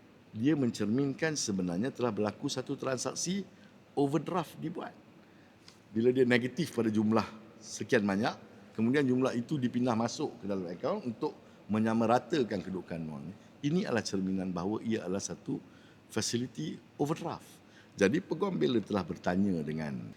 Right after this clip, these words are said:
ah, saksi-saksi yang datang, sebelum mereka menyediakan carta perjalanan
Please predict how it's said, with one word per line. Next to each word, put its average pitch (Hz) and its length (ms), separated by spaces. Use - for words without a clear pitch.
ah, - 80
saksi-saksi 98 640
yang 80 80
datang, 104 320
sebelum 120 480
mereka 110 400
menyediakan 107 560
carta 110 480
perjalanan 95 560